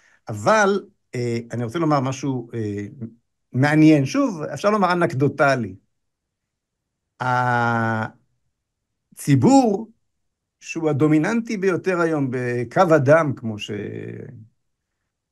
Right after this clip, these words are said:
אה, אורי קורא לזה, כמו ב-, שמתנדב ראשון במערכה וכו', הכיפות הסרוגות, כן?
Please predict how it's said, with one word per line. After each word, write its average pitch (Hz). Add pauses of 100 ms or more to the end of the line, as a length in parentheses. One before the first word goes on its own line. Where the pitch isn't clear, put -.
אה, 107
אורי 120
קורא 113
לזה, 104
כמו 117
ב-, 117
שמתנדב 135
ראשון 170
במערכה 135
וכו', 147
הכיפות 240
הסרוגות, 226
כן? 160